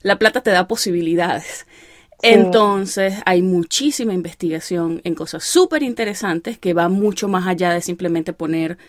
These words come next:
Speaker 1: una placa, poner un tornillo.
Speaker 2: Ujú, exacto.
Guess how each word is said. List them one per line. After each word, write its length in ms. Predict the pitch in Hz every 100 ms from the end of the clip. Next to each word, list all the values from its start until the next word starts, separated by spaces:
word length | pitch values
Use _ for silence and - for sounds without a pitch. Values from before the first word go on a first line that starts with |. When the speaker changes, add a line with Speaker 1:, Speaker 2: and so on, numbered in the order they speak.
| _ _ _ _
Speaker 1:
una 180 | 160 156
placa, 480 | 202 240 226 220 220
poner 240 | 151 185
un 100 | 233
tornillo. 720 | - 190 185 208 208 202 208 - _ _ _ _ _
Speaker 2:
Ujú, 580 | 220 214 196 214 233 247 _ 202
exacto. 640 | 180 - 196 202 202 196